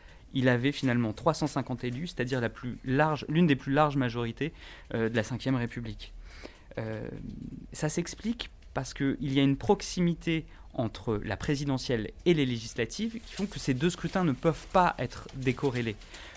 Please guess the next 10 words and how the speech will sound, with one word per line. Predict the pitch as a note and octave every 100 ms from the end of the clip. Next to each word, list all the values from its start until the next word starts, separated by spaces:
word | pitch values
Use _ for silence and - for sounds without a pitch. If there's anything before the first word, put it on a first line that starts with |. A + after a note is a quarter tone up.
| -
Quand | D#3 C#3+
on | C#3+
gagne | C3+ F#3+ E3+
une | B2+ A2+
présidentielle, | C3 A#2 A#2 A2 - F3 A3 -
on | D3
bénéficie | D#3 D#3+ D#3 - D#3 -
d'une | D3+ B2 A#2
dynamique | C3+ C#3 C3+ B2+ -
extraordinaire | - G#3 - - E3 C#3 B2+ B2 B2 F#3 G#3